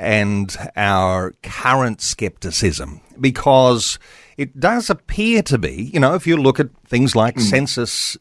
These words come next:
Speaker 1: details and, uh, people who are, all of a sudden they're becoming nuns. Uh, they're opting to tick the box that says no religion. In other words, it's almost
Speaker 2: Yeah.
Speaker 1: like, "I'm proudly ticking this box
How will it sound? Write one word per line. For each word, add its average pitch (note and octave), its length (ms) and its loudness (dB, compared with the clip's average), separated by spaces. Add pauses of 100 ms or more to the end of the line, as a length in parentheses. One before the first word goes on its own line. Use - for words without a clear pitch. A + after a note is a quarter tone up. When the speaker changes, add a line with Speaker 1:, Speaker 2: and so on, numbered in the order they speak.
Speaker 1:
details G#2 800 -2
and, A2 340 0
uh, G#2 180 4
people B2+ 320 0
who A2 200 2
are, G#2 360 4
all A#2+ 180 0
of B2+ 60 0
a A#2+ 60 -2
sudden A#2+ 220 2
they're A2+ 80 4
becoming A2+ 600 -2
nuns. A2+ 640 -2 (340)
Uh, F2 160 -8
they're G#2+ 200 2
opting A#2 420 2
to G#2+ 100 -2
tick - 300 -2
the A2 100 -4
box G#2+ 300 0
that G#2+ 180 -6
says G#2 320 4
no A#2+ 320 2
religion. A2 580 2
In E2+ 80 -10
other B2 140 2
words, A#2+ 300 0
it's G#2 140 -10
almost A#2 340 0
Speaker 2:
Yeah. A2 100 2
Speaker 1:
like, G#2+ 160 0
"I'm A2+ 180 -2
proudly G3 480 0
ticking C#3 360 -6
this A#2+ 160 0
box - 460 -2